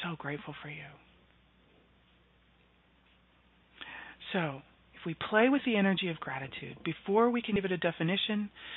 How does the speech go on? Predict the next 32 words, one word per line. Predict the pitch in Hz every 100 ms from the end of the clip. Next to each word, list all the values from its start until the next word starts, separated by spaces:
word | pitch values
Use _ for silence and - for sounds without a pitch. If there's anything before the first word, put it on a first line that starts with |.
| - -
before | 165 - 208 220
we | 214
can | 190
give | 185 170
it | 156
a |
structure, | - 175 - 170 160 - - - -
before | 165 - 208 220
we | 220
try | - 196
to | 175
make | 170 170
it | 165
mean | 170 170 170
anything, | 180 190 190 190 185
and | 170
before | 160 - - 220 254
we | 262
try | - 220 214
to | - 196
use | 185 196 208
it | 214 - -
to | - 202 -
obligate | 185 196 202 196
ourselves | 196 - 190 180 170 -
to | 190 - _
anything | 226 254 254 - 151 151 - _ - _ _ _ _ -
else, | - - - - - _ _ _ _ _ _ _ _ _ _
what | 151 160
if | -
we | 214
just | - 151 147 - -